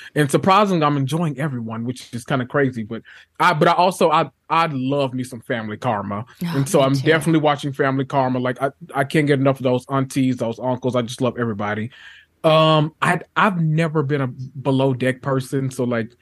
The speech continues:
Speaker 1: I don't know why. I need to, I, I've just said, like, I feel like I got onto it way too late. So I'm like, "Okay."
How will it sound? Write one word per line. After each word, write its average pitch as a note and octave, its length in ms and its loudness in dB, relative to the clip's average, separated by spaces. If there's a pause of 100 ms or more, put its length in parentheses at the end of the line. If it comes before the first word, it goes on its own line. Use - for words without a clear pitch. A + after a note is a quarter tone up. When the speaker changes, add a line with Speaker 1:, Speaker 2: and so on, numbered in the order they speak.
(420)
Speaker 1:
I D3 140 4
don't D3+ 140 2
know D3 80 4
why. C3 280 4
I D#3 100 4
need E3+ 340 0
to, G#3+ 120 -4
I, E3+ 280 2
I've D#3+ 160 -2
just D#3 220 -4
said, D#3+ 220 0
like, C#3 140 -2
I C#3+ 100 -2
feel D#3+ 180 -4
like D3+ 100 -2
I C#3+ 60 -2
got C#3 220 -2
onto C#3 340 -6
it C3 120 -8
way C#3 180 0
too C3+ 180 -6
late. C3+ 280 -2
So C#3+ 60 -2
I'm C3 100 -4
like, B2 140 -6
"Okay." A2+ 400 -6